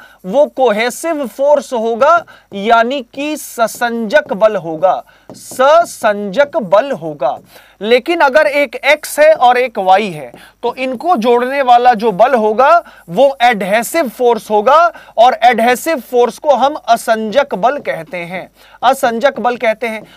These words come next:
और यही सवाल आपसे पूछ लिया है कि आम सतह पर अणुओं के विपरीत आकर्षण को क्या कहा जाता है? तो उसे हम क्या कहते हैं? ऑप्शन नंबर सी, <clears throat> arms, attraction of unlike molecules at the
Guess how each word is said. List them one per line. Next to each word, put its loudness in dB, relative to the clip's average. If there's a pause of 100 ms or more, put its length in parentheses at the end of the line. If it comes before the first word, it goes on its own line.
(120)
और 4
यही 2
सवाल 4
आपसे 2
पूछ -8
लिया 2
है 4 (440)
कि 0 (260)
आम 2
सतह 2
पर 2
अणुओं 2
के -2
विपरीत -4
आकर्षण -2
को -4
क्या -2
कहा 0
जाता -4
है? -8 (280)
तो 0
उसे -2
हम 0
क्या 2
कहते 0
हैं? -4 (220)
ऑप्शन 0
नंबर 0 (560)
सी, -6 (120)
<clears throat> 0 (1120)
arms, 0
attraction 0
of 2
unlike -2
molecules -4
at 0
the 0